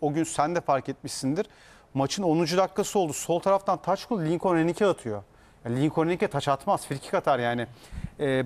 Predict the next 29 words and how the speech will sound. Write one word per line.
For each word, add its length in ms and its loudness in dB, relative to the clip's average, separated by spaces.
çizgide 400 0
kullandığı 440 2
oyuncular 440 4
da 120 4
bazen 360 2
ben 140 2
çok 220 -4
anlam, 480 2
e, 120 -2
veremedim. 460 2
Ya 120 4
da 140 2
Serdar 540 4
Dursun'u 480 0
ben 360 0
oynatırım. 480 2
Hoca 300 2
oynatmıyor 500 4
anlıyorum 300 4
ama 320 4
en 140 4
oynatmaması 760 2
gereken 340 2
maçta 360 0
da 40 0
oynatıyor. 420 2
On 140 4
kişi 200 -8
kalmışsın. 500 0